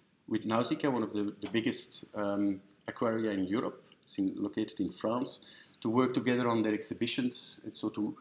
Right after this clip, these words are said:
make the E mot net, um, uh, maps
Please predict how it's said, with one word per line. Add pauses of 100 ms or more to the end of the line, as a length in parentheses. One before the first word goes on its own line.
(260)
make
the
E
mot
net, (200)
um, (680)
uh,
maps